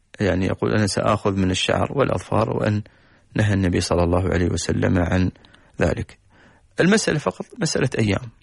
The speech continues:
عشرة أيام، تصبر وتصابر نفسك وتبتعد عن هذا الأمر،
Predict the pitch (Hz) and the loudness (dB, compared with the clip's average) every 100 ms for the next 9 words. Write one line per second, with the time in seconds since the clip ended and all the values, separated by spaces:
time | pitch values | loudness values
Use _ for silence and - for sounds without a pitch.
0 | _ _ _ _ 151 165 151 160 156 - | _ _ _ _ 0 0 2 0 0 -2
1 | 98 - - _ _ - 170 - 143 - | 0 0 -4 _ _ -2 -2 0 -6 -6
2 | _ _ _ _ _ _ - 113 107 110 | _ _ _ _ _ _ -4 0 2 0
3 | - 160 151 143 110 98 101 - - - | -2 -6 -2 0 0 0 -4 -4 -4 -4
4 | _ - 208 - - - 87 - 107 131 | _ -4 -4 -4 -6 -2 0 2 0 -2
5 | - - - - - 113 120 147 - - | -8 -20 -20 -16 -4 -2 0 -2 -4 -20
6 | _ - - - 127 | _ -4 -2 0 -2